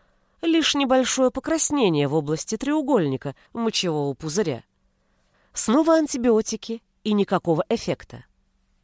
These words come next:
С такой историей девушка пришла ко мне на приём. Во время осмотра на кресле были заметны признаки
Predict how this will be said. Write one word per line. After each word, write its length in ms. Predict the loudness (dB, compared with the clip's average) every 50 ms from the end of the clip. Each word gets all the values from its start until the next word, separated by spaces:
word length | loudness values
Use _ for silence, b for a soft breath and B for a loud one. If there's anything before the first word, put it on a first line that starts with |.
| _ _ _ _ _ _ _ _ _ _ _ _
С 140 | -8 -2
такой 340 | 0 0 0 2 2 2 2
историей 460 | 2 2 2 4 4 4 6 6 4
девушка 520 | 2 2 0 0 0 0 -4 -4 -4 -4 -4
пришла 420 | -4 -4 -4 -4 -2 0 -2 -2
ко 140 | -2 -2 -2
мне 160 | 0 0 0
на 80 | 0 -2
приём. 460 | -2 -2 -2 -2 -2 -6 -8 -10 -14 -18 _ _ _ _ _ _ _ _ _ _ _ _ _ _ _ _ _ _ _ _ -4
Во 160 | 0 2 2
время 320 | 2 2 2 4 4 4 4
осмотра 480 | 2 2 2 2 2 2 2 2 0
на 140 | 0 0 0
кресле 420 | 0 0 0 0 0 0 0 -2
были 180 | 0 2 2 2
заметны 580 | 2 2 2 2 2 2 0 0 -2 -4 -4 -4
признаки 560 | -4 -4 -4 -2 -2 -2 -2 -2 -4 -8